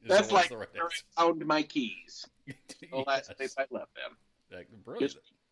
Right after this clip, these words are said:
Speaker 1: That is
Speaker 2: go.
Speaker 1: false.
Speaker 2: So, um,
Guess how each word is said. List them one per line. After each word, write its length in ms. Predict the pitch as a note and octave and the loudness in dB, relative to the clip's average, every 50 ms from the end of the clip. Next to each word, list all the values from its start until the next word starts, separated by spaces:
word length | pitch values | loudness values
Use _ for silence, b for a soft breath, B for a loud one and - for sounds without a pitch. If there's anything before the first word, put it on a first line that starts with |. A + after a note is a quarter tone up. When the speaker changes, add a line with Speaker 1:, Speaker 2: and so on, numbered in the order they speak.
| _ _ | _ _
Speaker 1:
That 920 | - _ _ _ _ _ _ _ _ _ _ _ _ _ _ _ _ _ | -20 _ _ _ _ _ _ _ _ _ _ _ _ _ _ _ _ _
is 140 | _ - - _ - | _ -20 -20 _ 2
Speaker 2:
go. 140 | D#3+ D#3+ D3+ | 4 6 8
Speaker 1:
false. 220 | C3+ B2 A#2+ A2 - _ _ _ _ _ _ _ _ _ _ _ _ _ _ _ _ _ _ _ _ _ _ _ _ _ _ - | 8 6 4 4 -4 _ _ _ _ _ _ _ _ _ _ _ _ _ _ _ _ _ _ _ _ _ _ _ _ _ _ -10
Speaker 2:
So, 380 | - - A3 A3+ A3 A3 - F#3 | 0 4 6 6 8 8 8 8
um, 600 | G3 F#3+ F#3+ F#3 F#3 F3+ F3+ F3 F3 E3+ E3+ | 8 8 8 8 8 8 8 6 6 4 0